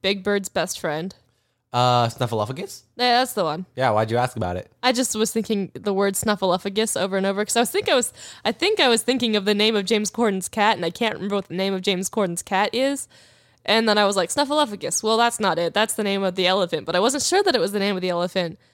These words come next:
Speaker 1: so I asked you guys to confirm.
Speaker 2: Um, I would like
Speaker 1: Look
Speaker 2: to
Speaker 1: up the name of James Corden's cat in that movie,
Speaker 2: I would not
Speaker 1: please.
Speaker 2: be a technical producer. Sorry, I'd be a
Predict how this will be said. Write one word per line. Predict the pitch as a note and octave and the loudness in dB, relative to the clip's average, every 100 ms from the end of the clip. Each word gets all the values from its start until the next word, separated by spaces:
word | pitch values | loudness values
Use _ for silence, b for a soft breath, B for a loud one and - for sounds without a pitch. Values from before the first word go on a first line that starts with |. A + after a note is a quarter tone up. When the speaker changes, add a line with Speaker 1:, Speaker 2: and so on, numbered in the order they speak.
| _ | _
Speaker 1:
so | - G#3+ | -4 2
I | G#3 | 4
asked | F#3 G#3 - | 4 2 0
you | G#3+ F#3+ | -2 0
guys | E3+ E3+ | 0 -2
to | - | -4
confirm. | G3+ F#3 - E3+ - _ | -6 -6 -8 -10 -16 _
Speaker 2:
Um, | B2+ A#2+ G#2+ - - _ _ _ _ - _ - | 2 2 2 -2 -10 _ _ _ _ -20 _ 2
I | |
would | B2 | 2
like | B2+ | 4
Speaker 1:
Look | B3+ | 4
Speaker 2:
to | E4 | 2
Speaker 1:
up | E4 - | 0 0
the | |
name | C4+ B3 A#3+ | 2 2 2
of | |
James | G#3 A3+ G3+ | 0 0 0
Corden's | A#3 G3+ G3 | 0 0 -2
cat | - E3+ | -2 -2
in | F3 | -2
that | D3 | -4
movie, | D#3 | 0
Speaker 2:
I | |
would | B2+ B2+ | 2 2
not | C#3 | 0
Speaker 1:
please. | C#3+ | 2
Speaker 2:
be | |
a | B2+ | 0
technical | G#2+ B2 B2+ A#2+ | 0 -2 -2 -6
producer. | G2+ G2 F#2+ F#2+ | -6 -8 -6 -4
Sorry, | G#2+ G2+ | -2 -2
I'd | A2+ | -2
be | G#2+ G#2+ | 0 0
a | F#2+ | 0